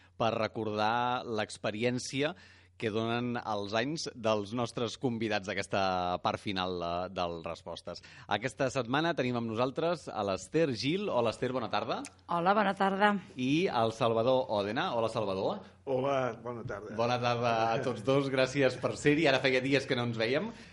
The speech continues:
Speaker 1: Em, pregunta per vosaltres en aquest programa, on ja ho sabeu que intentem això, trobar, trobar respostes. Doncs la pregunta que us llenço a vosaltres és: com han canviat les comunicacions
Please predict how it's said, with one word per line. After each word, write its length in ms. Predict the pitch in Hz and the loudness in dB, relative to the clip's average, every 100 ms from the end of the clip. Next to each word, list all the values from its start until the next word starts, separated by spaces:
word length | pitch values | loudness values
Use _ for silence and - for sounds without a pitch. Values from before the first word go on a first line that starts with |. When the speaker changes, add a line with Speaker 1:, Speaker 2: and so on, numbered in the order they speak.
| - - | -14 2
Speaker 1:
Em, 500 | 139 135 135 131 135 - | 2 4 0 0 -2 2
pregunta 960 | 151 190 214 202 202 180 165 151 143 | 2 2 -2 0 2 2 2 2 2
per 140 | 139 135 | 2 -2
vosaltres 720 | 131 123 147 147 185 214 156 | 0 0 0 0 -2 -2 -2
en 80 | 123 | -4
aquest 460 | 101 120 117 117 - | 0 2 2 -2 -6
programa, 460 | 110 107 127 143 | 0 2 4 2
on 100 | 156 | 0
ja 120 | 117 | 0
ho 40 | 95 | 0
sabeu 240 | 101 98 | 2 0
que 80 | 104 | 0
intentem 400 | 104 90 87 90 90 | -4 -4 -2 -2 -4
això, 300 | 82 107 95 | -4 -4 -4
trobar, 460 | 110 85 85 85 87 | -4 -4 -4 -4 -6
trobar 220 | 107 104 | -4 -2
respostes. 580 | 107 - 123 120 143 151 | -2 -2 -4 -2 -2 0
Doncs 200 | 143 120 | -2 -2
la 80 | 120 | -2
pregunta 260 | 123 123 | -2 0
que 60 | 135 | 0
us 60 | |
llenço 220 | 127 127 120 | 0 -2 0
a 60 | |
vosaltres 300 | 123 139 147 | -2 -2 -2
és: 180 | 139 156 - - - - _ - | -4 -4 -12 -20 -20 -20 _ 0
com 500 | 156 160 170 170 170 - | 2 2 -2 -8 -8 -4
han 220 | 143 143 | -2 0
canviat 500 | 143 135 127 131 117 123 | 0 0 0 -2 -2 -4
les 180 | 120 - | -6 -4
comunicacions 960 | 139 123 123 120 120 - 131 175 220 | -4 -2 -4 -2 -4 -2 -4 -4 -8